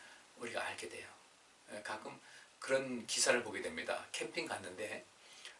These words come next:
어, 날이 좀 추우니까, 예, 천막을 쳐놓고서 그 안에다가,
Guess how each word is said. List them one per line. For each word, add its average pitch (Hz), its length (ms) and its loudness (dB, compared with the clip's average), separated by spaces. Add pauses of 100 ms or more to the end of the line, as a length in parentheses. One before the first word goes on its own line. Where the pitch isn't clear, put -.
(120)
어, 120 160 -6
날이 120 180 8
좀 120 120 2
추우니까, 90 640 2 (480)
예, - 80 -12 (680)
천막을 156 400 4
쳐놓고서 107 560 -2
그 120 200 8
안에다가, - 420 2